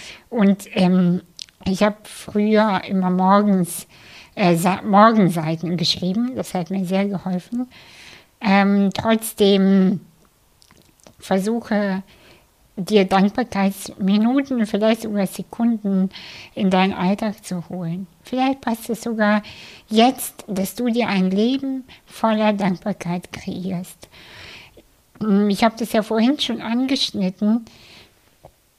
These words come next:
Schau dich doch mal jetzt um und hol in Erinnerung für dich, was war heute schon alles gut? Was lief die letzten drei Tage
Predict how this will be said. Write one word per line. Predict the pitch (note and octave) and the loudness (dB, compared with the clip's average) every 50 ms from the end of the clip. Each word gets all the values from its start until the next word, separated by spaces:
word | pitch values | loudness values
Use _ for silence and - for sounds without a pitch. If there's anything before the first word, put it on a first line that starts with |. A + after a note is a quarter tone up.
| _ _ _ _ _ _ _ _ _ _ _ _ _ _ _ | _ _ _ _ _ _ _ _ _ _ _ _ _ _ _
Schau | - - - - G#3+ A#3+ B3+ C4+ | -2 0 0 2 2 2 2 4
dich | C4+ C#4 B3 | 2 2 0
doch | - C4 B3 - - | 0 -2 -2 -2 0
mal | A3+ A3+ A3 A3 A3+ A3 G3+ - - _ _ _ _ _ _ _ _ _ _ | 0 2 2 2 0 -2 -4 -8 -14 _ _ _ _ _ _ _ _ _ _
jetzt | - G3 G3 G3 F#3+ - - - _ | -4 -2 -2 -2 -4 -6 -12 -8 _
um | - A3+ A#3+ B3 B3 B3+ A#3+ - | 0 2 2 2 2 0 -2 -2
und | F#3+ F#3+ F3+ F3 F#3+ - - - - - - - - - - _ - - | 0 2 2 0 0 -4 -10 -18 -20 -20 -20 -20 -20 -20 -20 _ -2 0
hol | A3+ A#3+ B3+ | 2 2 2
in | A#3+ G#3 G3+ G3 | 2 2 0 2
Erinnerung | G#3 G3 E3+ - G#3+ A#3+ C4 C4 A#3+ - F3 F3+ F3+ E3 | 2 0 0 2 2 2 2 2 0 -2 -2 -2 -2 -2
für | - - F#3 | -4 -6 -6
dich, | F3 - F#3 G3 F#3+ - - - _ - - - - - _ - | -4 -2 -2 -2 -2 -4 -8 -16 _ -20 -20 -20 -20 -20 _ -8
was | - A3+ - - | -6 -6 -6 -4
war | - A3+ G#3 G3+ | -4 -4 -2 -2
heute | A#3+ B3 B3+ B3 C4+ B3+ | -2 -2 -2 -2 -2 -4
schon | - - A3 - | -4 -4 -6 -6
alles | - G#3 G3 G3 A#3 A3+ G3+ - - _ | -4 -4 -2 -2 -2 -4 -6 -8 -14 _
gut? | - C4 B3+ B3 G#3+ F3+ - - - _ _ _ _ _ _ _ _ _ _ _ _ _ _ _ _ _ - - _ _ _ _ _ _ _ _ - - - _ _ _ _ _ _ _ _ _ _ _ _ _ _ - | -8 -8 -6 -6 -6 -8 -10 -14 -18 _ _ _ _ _ _ _ _ _ _ _ _ _ _ _ _ _ -20 -20 _ _ _ _ _ _ _ _ -20 -20 -20 _ _ _ _ _ _ _ _ _ _ _ _ _ _ 0
Was | G#3 G#3 A3+ A3+ - - - - - _ _ - - | 2 2 2 2 -2 -8 -12 -14 -20 _ _ -12 -6
lief | G3 G3 F#3+ G#3 A3 A3+ A3+ A3 - - - - - - - | -4 0 0 2 2 2 0 -2 -6 -12 -18 -20 -20 -8 -4
die | G3+ | -4
letzten | G3+ G#3 G3+ G3 F3+ - - - F#3 F#3 | 0 2 0 0 0 -4 -8 -6 -4 -4
drei | G3 G3+ - F3+ G#3 | -4 -2 -4 -4 -4
Tage | - - - C4+ C#4+ D4+ D#4 C4+ A3+ F#3 D#3 D#3+ F3+ | -6 -8 -10 -8 -4 -2 -2 -2 -2 -4 -6 -8 -10